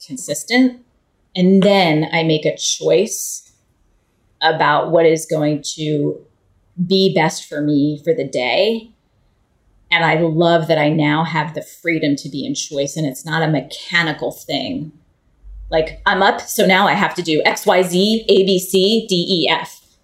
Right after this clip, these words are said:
I'm up and I notice where I am. And then I make a choice as to what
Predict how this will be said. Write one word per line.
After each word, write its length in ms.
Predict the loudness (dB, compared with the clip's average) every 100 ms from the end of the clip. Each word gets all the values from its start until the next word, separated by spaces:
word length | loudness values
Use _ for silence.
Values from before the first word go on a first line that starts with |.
| _
I'm 240 | -6 -4 -2
up 340 | -2 -2 -4 -16 _ _ _ _ _ _ _ _
and 160 | 0 2
I 100 | 2
notice 500 | 4 4 4 2 0
where 200 | 0 2
I 80 | 2
am. 540 | 0 -2 -4 -6 -10 _ _ -20 -20 -20 _ _ _ _ _ _
And 200 | -2 2
then 200 | 4 4
I 400 | 2 2 2 0 0
make 180 | -2 -2
a 60 |
choice 560 | -8 0 0 0 -6 -10
as 140 | -12 -12
to 120 | -10
what 480 | -4 -2 -2 -4